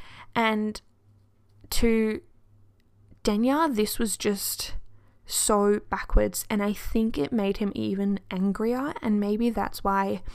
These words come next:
the attack on Natalie was potentially more brutal than the other women, was because Natalie said, you know, "Take my money, I'll, I'll give you whatever you want, you can have sex with me, I don't care, just let me live."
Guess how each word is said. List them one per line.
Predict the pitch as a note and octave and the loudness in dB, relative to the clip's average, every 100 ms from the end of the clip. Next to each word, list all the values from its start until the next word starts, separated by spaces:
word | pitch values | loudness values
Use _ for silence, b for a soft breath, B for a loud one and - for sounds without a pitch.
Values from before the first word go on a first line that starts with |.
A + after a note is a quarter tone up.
| B B - | B B -12
the | - A#3+ | 0 0
attack | A#3 - G#3 G#3 | 2 0 -2 -2
on | - G3+ | 0 0
Natalie | G3 F#3+ G3 G3 G3 | 0 0 0 2 2
was | F#3+ F#3+ F#3+ F#3 - B B B B B - | 2 2 0 -2 -10 B B B B B 0
potentially | A3 - G#3 A#3+ A3 | 2 2 2 2 2
more | G3+ G#3+ G#3 | 2 2 8
brutal | - G3+ G3+ B3+ | 12 12 10 4
than | A#3+ G#3+ | 2 0
the | G#3+ | 0
other | G3 G3+ | 0 2
women, | G#3 A3 G#3 F#3+ | 4 4 4 0
was | G3+ G3 | -2 -2
because | A3+ - G#3+ G#3+ | -6 -4 -4 -2
Natalie | G3 G3 A3 A3 | -4 -4 -4 -2
said, | G3+ - G#3 G3+ F#3 B B B - | -2 -4 -4 -4 -6 B B B -12
you | G#3+ | -10
know, | G#3+ F#3+ | -8 -6
"Take | - G#3+ A3 - - | -2 -2 -4 -12 -6
my | G#3+ G#3+ | -2 0
money, | G#3 G3+ G3+ G3+ G#3+ - | 0 0 0 -2 -4 -2
I'll, | G#3 G3+ - - | 0 -2 -4 -8
I'll | A3+ G#3 | -6 -6
give | F3+ A3 G#3+ | -4 -2 -2
you | A3 | 0
whatever | G#3+ G#3 G#3 | 0 0 0
you | G3+ G#3+ | -2 -2
want, | G3 G#3 G#3 G#3 B B B | -2 -4 -4 -6 B B B
you | - | -6
can | G#3 G#3 | -4 -2
have | G#3 G3 | -2 -4
sex | - G3 - | -4 -4 -4
with | G3 | -4
me, | G#3 G3+ | -4 -4
I | - | -6
don't | G3 G3 F#3+ - | -6 -4 -4 -4
care, | - G3 | -6 -6
just | F#3+ F#3+ | -6 -6
let | G3+ F#3+ - | -4 -4 -6
me | G#3 | -8
live." | F#3+ - - A#3 | -6 -6 -6 -8